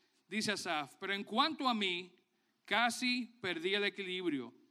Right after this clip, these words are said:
Mis pies resbalaron y estuve a punto de caer, porque envidiaba a los orgullosos cuando los veía prosperar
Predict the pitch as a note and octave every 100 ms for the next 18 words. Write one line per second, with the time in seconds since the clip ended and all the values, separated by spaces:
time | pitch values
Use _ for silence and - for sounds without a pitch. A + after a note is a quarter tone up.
0 | _ _ _ - G3+ A3+ - A3+ A#3 C4
1 | - - F#3 G#3+ G3 G3 F3+ F#3 F3+ F3+
2 | E3+ C#3+ - G#3+ G#3+ G3 G#3 G#3+ G3+ G3
3 | F#3+ F3+ F#3 D3+ - - - A#3+ B3+ B3+
4 | A#3+ A3 A3 A3 F3+ F3 E3 G#3+ A#3 A3+
5 | G3+ F3+ F3 E3 - F#3 F3+ F3+ E3+ E3
6 | F#3 G#3+ G#3+ G3 F3+ - F3 E3 F#3+ G3+